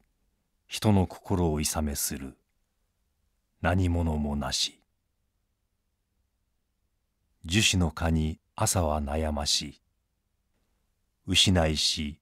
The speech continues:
様々の夢。森波は風になるかな。広ごりて平らかの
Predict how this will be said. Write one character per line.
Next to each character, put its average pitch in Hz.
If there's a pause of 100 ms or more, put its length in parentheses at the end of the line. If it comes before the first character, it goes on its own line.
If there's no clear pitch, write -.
様 101
々 80
の 73
夢。 71 (840)
森 95
波 82
は 78 (320)
風 98
に 95
な 80
る 76
か -
な。 64 (2500)
広 98
ご 87
り 80
て 85
平 98
ら 92
か 90
の 78